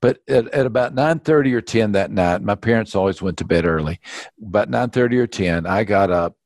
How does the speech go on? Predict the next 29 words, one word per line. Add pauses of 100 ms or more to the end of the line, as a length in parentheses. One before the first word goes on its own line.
and
I
was
freshly
bathed,
wearing
my
pajamas. (360)
I
went
into
the
kitchen (500)
and
I
staged
my
own
communion
service. (720)
And
so
if
you
can
picture
this
redheaded,
freckle-faced,